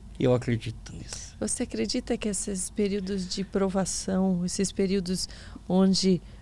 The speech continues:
Speaker 2: muita gente, ah, passa dificuldade ou tá numa depressão, são ótimas oportunidades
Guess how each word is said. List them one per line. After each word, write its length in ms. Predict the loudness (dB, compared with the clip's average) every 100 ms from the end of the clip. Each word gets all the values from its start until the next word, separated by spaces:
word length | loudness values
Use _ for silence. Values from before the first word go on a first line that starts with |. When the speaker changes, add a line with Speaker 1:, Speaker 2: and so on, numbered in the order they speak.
| -16 0
Speaker 2:
muita 480 | 6 8 8 6 4
gente, 440 | 6 4 4 -2 -6 -12 -4
ah, 140 | -2 -4 4
passa 320 | 6 8 6
dificuldade 880 | 2 0 -4 -2 0 2 4 2 2
ou 120 | 0
tá 260 | 2 2 4
numa 240 | 6 6
depressão, 500 | 6 4 2 2 0 -2 -8 -10
são 180 | -2 2
ótimas 480 | 2 2 0 2 2
oportunidades 1080 | 2 2 0 0 0 2 2 2 0 -2